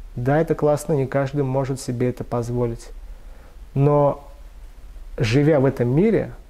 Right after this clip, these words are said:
для кого-то сложным, для кого-то проблемным, для кого-то с тем геморроем, который вот надо еще и порешать, осознанно можно. И нужно пользоваться всеми теми, как мы думаем, неблагоприятными ситуациями, которые происходят.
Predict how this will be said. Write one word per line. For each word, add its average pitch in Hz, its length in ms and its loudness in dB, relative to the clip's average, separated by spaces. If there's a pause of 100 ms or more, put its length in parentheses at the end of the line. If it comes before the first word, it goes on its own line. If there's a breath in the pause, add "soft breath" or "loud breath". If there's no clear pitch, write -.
(120)
для 127 140 0
кого-то 139 340 0
сложным, 170 600 -2
для 120 100 -2
кого-то 120 320 -2
проблемным, 151 680 0
для 123 140 -2
кого-то 123 420 -2
с - 280 -16 (240)
тем 127 260 -2
геморроем, 127 640 -2
который 123 400 -4
вот 120 240 -8
надо 120 220 -2
еще - 240 -6
и - 120 -8
порешать, 135 540 0 (340 loud breath)
осознанно 135 640 0
можно. 131 520 0 (320 soft breath)
И 131 40 -4
нужно 139 340 0
пользоваться 139 640 0
всеми 156 400 0
теми, 143 420 0 (260 loud breath)
как - 180 -2
мы 151 160 4
думаем, 143 560 2
неблагоприятными 135 1000 0
ситуациями, 135 680 -4
которые 120 360 -4
происходят. 117 600 -6